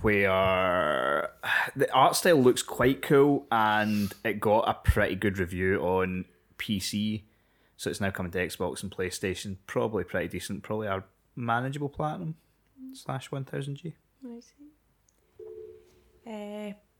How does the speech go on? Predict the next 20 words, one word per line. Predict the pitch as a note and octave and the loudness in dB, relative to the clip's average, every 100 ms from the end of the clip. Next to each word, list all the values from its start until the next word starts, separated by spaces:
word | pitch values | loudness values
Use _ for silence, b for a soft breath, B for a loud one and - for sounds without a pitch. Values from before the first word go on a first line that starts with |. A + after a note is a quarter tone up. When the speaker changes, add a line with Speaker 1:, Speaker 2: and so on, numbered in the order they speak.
| _ | _
Speaker 2:
Persona | - B3 A#3+ A#3 A3+ - D4+ D4 D4 D4 C#4+ | -10 -2 2 2 2 2 4 4 6 6 4
five | C#4+ C#4+ C#4+ C4+ C4 | 2 2 2 2 0
Tactica | - C#4+ - - C#4 C4+ | 0 0 -2 -2 2 2
is | B3+ | 2
next | B3 - | 0 0
on | B3 A3+ | 0 2
the | |
list. | A3 A3+ A3 A#3+ | 4 4 2 2
November | A#3 A3+ A3+ | 2 4 2
seventeenth, | A3 A3 G#3+ A3+ G#3+ - | 2 0 0 0 -2 -2
coming | A3 G#3 | -2 0
to | - | 0
Xbox | - - - - - | -2 -2 -4 -6 0
Game | B3+ C4 | 2 2
Pass, | B3+ B3 A#3 - - | 2 0 0 -4 -6
PlayStation, | - A#3+ A3+ A3 A3 G#3+ - | -2 -2 0 -2 0 -2 -2
Switch | G#3+ - | -6 -4
and | A3 | -4
P | G#3 | -4
C. | G#3 A3 G#3+ | -2 0 0